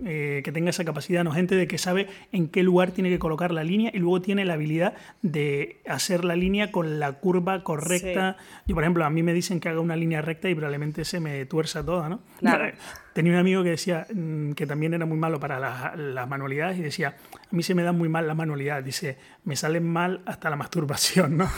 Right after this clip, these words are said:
Speaker 1: <laughs> Y, y yo, yo no sé si soy un poco así, pero la verdad es que, mm, me llamó la atención hace poco un libro sobre, que no tiene que ver con manualidades, que, pero que tiene que ver con diseño, que para mí es algo que está un poco vinculado, ¿no?
Speaker 2: Ujú.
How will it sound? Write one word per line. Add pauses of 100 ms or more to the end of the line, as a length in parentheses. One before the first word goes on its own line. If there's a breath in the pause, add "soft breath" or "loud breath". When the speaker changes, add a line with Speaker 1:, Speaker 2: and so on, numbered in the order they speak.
(120)
Speaker 1:
<laughs> (760 loud breath)
Y,
y
yo,
yo
no
sé
si
soy
un
poco
así, (500 loud breath)
pero
la
verdad
es
que,
mm, (480)
me
llamó
la
atención
hace
poco
un
libro
sobre,
que
no
tiene
que
ver
con
manualidades,
que,
pero
que
tiene
que
ver
con
diseño, (320 loud breath)
que
para
mí
es
algo
que
está
un
poco
vinculado,
¿no?
Speaker 2:
Ujú.